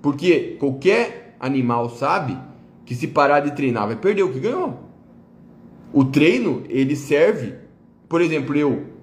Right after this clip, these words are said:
Você vai dizer, "Dudu, você, você não gosta de treinar, você treina por quê?" Eu treino pra manter, porque eu não tô treinando mais pra evoluir. Não, não quer dizer que depois, daqui a um tempo eu mude de ideia, mas enfim. Hoje eu treino pra manter.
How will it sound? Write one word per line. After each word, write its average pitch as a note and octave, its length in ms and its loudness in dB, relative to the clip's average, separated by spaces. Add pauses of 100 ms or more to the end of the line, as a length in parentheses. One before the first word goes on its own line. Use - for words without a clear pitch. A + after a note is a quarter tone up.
(540)
Você - 80 -10
vai D3 140 6
dizer, E3 140 4
"Dudu, F#3 240 -2
você, E3 140 -4
você - 200 -4
não F#3+ 140 -2
gosta F3+ 240 2
de F3+ 60 -12
treinar, F3 280 -2
você G3+ 80 -6
treina F3+ 220 -2
por F#3 180 -8
quê?" E3+ 100 -4
Eu C#3 80 -2
treino D#3 220 -2
pra A#3+ 140 0
manter, F4 360 -2
porque B2+ 220 -6
eu C3+ 40 0
não D#3+ 120 -6
tô A#3 200 2
treinando D3 360 0
mais B2 260 0
pra A2 240 -2
evoluir. G#2+ 540 -4
Não, G#2+ 380 -4 (440)
não A2+ 140 -2
quer C3+ 160 4
dizer F3 140 4
que F#3 160 -2
depois, B2 440 0 (160)
daqui G#2+ 240 -8
a B2+ 40 -2
um A#2+ 40 -4
tempo B2 280 -2
eu - 20 -2
mude C3+ 220 0
de C#3 80 0
ideia, A#2 280 2
mas E2+ 220 -10
enfim. A2+ 260 -8 (460)
Hoje D3+ 560 2
eu C3 140 -2
treino D3+ 340 -4
pra C4+ 120 -2
manter. G#3 580 -6